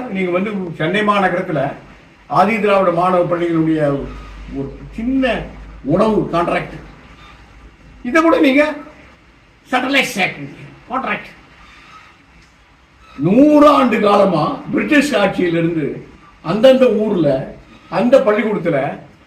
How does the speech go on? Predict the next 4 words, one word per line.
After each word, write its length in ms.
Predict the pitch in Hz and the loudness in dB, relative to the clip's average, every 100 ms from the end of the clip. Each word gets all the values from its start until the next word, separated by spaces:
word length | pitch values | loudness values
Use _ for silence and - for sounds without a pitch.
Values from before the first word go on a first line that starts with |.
| - | 0
அவங்களே 360 | 220 269 269 262 247 | 4 6 8 6 4
சமையல் 340 | 208 208 175 170 | 0 0 -2 -4
செய்து 260 | 151 139 131 - - - - - - _ _ _ _ _ _ _ _ _ - | -2 -4 -6 -10 -18 -20 -20 -20 -20 _ _ _ _ _ _ _ _ _ -4
அவங்களே, 380 | 226 277 277 | 2 4 4